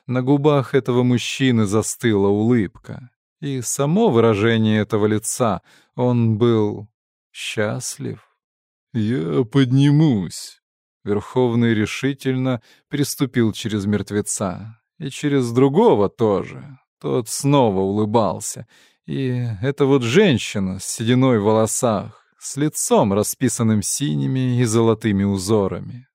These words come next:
Совсем юная девушка, и рядом с ней мальчишка, только-только вступивший в пору взросления. Старик. Снова старик.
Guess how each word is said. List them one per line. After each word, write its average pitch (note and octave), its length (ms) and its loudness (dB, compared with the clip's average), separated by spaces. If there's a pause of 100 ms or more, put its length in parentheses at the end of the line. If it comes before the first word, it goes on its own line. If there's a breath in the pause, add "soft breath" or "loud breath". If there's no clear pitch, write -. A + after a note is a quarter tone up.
(460)
Совсем C3 540 -2
юная A#2+ 460 2
девушка, A2+ 840 -2 (220)
и B2 100 -2
рядом C3+ 300 2
с - 160 -6
ней C#3+ 320 0 (260 soft breath)
мальчишка, C#3 960 -4 (160)
только-только D3 840 -2
вступивший A#2+ 800 -2
в - 160 -8
пору G#2 260 0
взросления. G2 1040 -2 (560)
Старик. - 840 -4 (360)
Снова A2+ 580 -2
старик. G2+ 600 -4